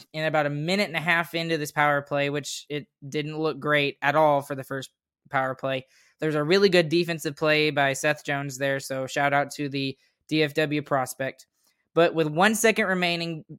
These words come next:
Jamie Benn would get the power play goal, and it wasn't anything fancy. It was just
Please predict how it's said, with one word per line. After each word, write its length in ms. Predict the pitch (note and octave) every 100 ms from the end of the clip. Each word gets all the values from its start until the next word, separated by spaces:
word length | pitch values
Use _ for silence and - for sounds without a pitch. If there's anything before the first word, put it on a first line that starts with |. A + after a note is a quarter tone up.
| -
Jamie 320 | D3 F#3+ B3
Benn 320 | G3 G3+ G#3
would 160 | G3 F#3
get 140 | F3
the 40 | D#3+
power 280 | E3 E3 F3+
play 200 | F3+ E3+
goal, 200 | F3+ F#3
and 180 | E3
it 80 | F#3
wasn't 300 | F3 G#3+ A#3+
anything 420 | F#3+ G#3+ G#3 G3+
fancy. 480 | F#3 F#3+ A3+ - -
It 60 | D3
was 200 | D#3 C#3+
just 360 | D#3 E3+ -